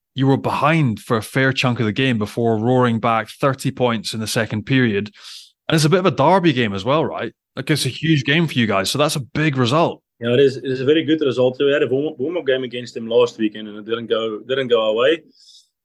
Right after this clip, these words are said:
Speaker 2: I think we just, uh, we made, uh, too many mistakes in the, in the first half, and, uh, gave them a try from our own twenty-two, from their own twenty-two, sorry, and then, uh, there are some, a few soft moments, and I think it's, it's, again,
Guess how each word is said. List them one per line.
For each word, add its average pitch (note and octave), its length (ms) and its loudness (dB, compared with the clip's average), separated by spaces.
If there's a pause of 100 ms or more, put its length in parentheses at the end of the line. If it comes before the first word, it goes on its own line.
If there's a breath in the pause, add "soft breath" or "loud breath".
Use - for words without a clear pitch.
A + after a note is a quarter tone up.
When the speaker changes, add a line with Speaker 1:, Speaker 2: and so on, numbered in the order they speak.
(420)
Speaker 2:
I C3+ 80 -4
think D#3+ 200 2
we D#3+ 60 6
just, C#3 320 0
uh, B2+ 360 4 (520)
we D3+ 100 -6
made, D3 220 2
uh, C#3 260 4
too C#3 100 -8
many D3 160 -4
mistakes C3+ 420 -2
in C3+ 60 -2
the, A#2+ 200 0
in C3+ 100 -2
the B2 100 2
first C3+ 400 2
half, B2+ 400 4
and, A2+ 180 -12
uh, A2 280 -12 (360)
gave B2+ 220 2
them B2+ 140 0
a A#2 100 0
try B2 260 2
from B2+ 220 -2
our A#2+ 80 -2
own B2 160 -4
twenty-two, B2+ 760 0 (200)
from B2+ 180 0
their B2 120 4
own A#2+ 100 0
twenty-two, A#2 400 -2
sorry, A2+ 340 -2
and G#2+ 140 -8
then, G#2+ 180 -4
uh, G#2+ 280 -4 (260)
there D3+ 100 2
are C#3 80 4
some, C#3+ 240 -2
a B2+ 60 -8
few D3 160 2
soft C#3 320 0
moments, C#3 500 2
and C3 240 -2
I - 420 -18
think C#3+ 200 0
it's, B2+ 240 -8
it's, C3 200 2
again, C#3+ 380 0